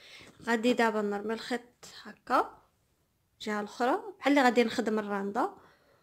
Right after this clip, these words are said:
وغادي نجي لهاد العوينه وندخل الخيط في العوينه، وابخي ندخلو تحت الخيط ونخرج هكا.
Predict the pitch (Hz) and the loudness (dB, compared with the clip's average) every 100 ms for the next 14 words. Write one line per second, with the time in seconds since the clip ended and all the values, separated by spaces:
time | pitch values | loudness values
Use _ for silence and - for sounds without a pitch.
0 | _ - 214 208 233 233 262 294 277 269 | _ -18 -12 -4 -2 0 0 2 4 4
1 | 254 262 262 320 381 - _ - 214 214 | 4 2 2 0 -4 -10 _ -14 -12 -10
2 | - - 285 262 - 240 247 - - _ | -10 -4 -4 -4 -6 -8 -8 -10 -20 _
3 | _ _ _ _ _ _ _ _ _ - | _ _ _ _ _ _ _ _ _ -8
4 | 226 220 220 220 262 302 262 - 269 247 | -2 0 2 2 2 0 -2 -4 -4 -4
5 | - 233 226 - - - - 254 311 - | -8 -8 -8 -8 -12 -14 -6 -4 -4 -6
6 | - - _ 277 247 - - - - - | -18 -20 _ -16 -14 -16 -20 -20 -20 -20
7 | _ _ _ - _ _ _ _ _ _ | _ _ _ -20 _ _ _ _ _ _
8 | _ _ _ _ 269 | _ _ _ _ -14